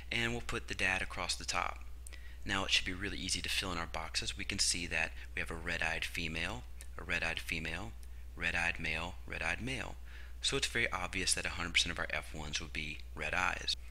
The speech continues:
Now let's move on to our F two generation. We crossed two of our F one flies, a female with a male, of course. So we'll put those up there. So we have a heterozygous female right here.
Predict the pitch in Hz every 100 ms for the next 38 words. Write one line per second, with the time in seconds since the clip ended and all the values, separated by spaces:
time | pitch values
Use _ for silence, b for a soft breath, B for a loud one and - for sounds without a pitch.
0 | - 90 107 - - 113 110 107 - 104
1 | - 98 - - - 120 90 78 78 -
2 | 82 - B B B 98 - 113 110 -
3 | - - 139 143 127 113 - 98 - -
4 | 92 87 85 - 90 80 - - - -
5 | - 82 - 90 82 78 78 80 82 82
6 | 87 98 80 - - - - 82 - 80
7 | - - - - - B B B B B
8 | - - 117 110 - 151 160 156 95 82
9 | - 80 90 - B B - - 95 90
10 | 85 82 - - 87 92 98 101 92 90
11 | 101 - - 82 73 73 92 - - -
12 | 80 - 76 87